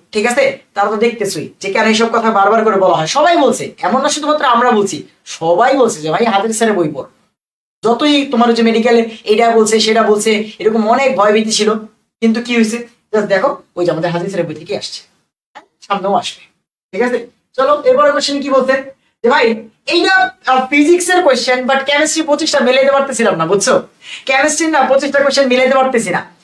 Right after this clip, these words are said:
দেখি বাইশটা হয়, তেইশটা হয়, তো পরে এটা দিয়ে দিলাম এখানে। এটা ফিজিক্সের কোশ্চেন, but তারপরও ধরো আমি ধরলাম এটা কেমিস্ট্রি কোশ্চেন, ধরো। And এগুলো তো আর বই, বেসিক কোশ্চেন তো আর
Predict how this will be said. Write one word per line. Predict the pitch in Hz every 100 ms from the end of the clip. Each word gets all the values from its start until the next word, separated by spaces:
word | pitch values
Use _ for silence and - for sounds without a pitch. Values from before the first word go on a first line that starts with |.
| - -
দেখি | 233 247
বাইশটা | 247 262 269 254
হয়, | 226 226
তেইশটা | 262 - 220
হয়, | 196 180 - _ -
তো | 277
পরে | 294 302
এটা | 285 277 247
দিয়ে | 240
দিলাম | 233 185
এখানে। | 175 160 135 - _ - _ _ _ -
এটা | 285 320
ফিজিক্সের | 294 320 359 349
কোশ্চেন, | 247 233 277 - - _
but | 233 233
তারপরও | 240 285 302 254
ধরো | 202 220 302
আমি | 330 349
ধরলাম | 247 302 330
এটা | 330
কেমিস্ট্রি | 302 269 - 233
কোশ্চেন, | 214 170 156
ধরো। | 156 214 233 - - _ _ _ - -
And | 311 311
এগুলো | 285 311 359 359
তো | 311
আর | 277 - -
বই, | 160 175 233 -
বেসিক | 254 285 330
কোশ্চেন | - 233 240
তো | 233
আর | 247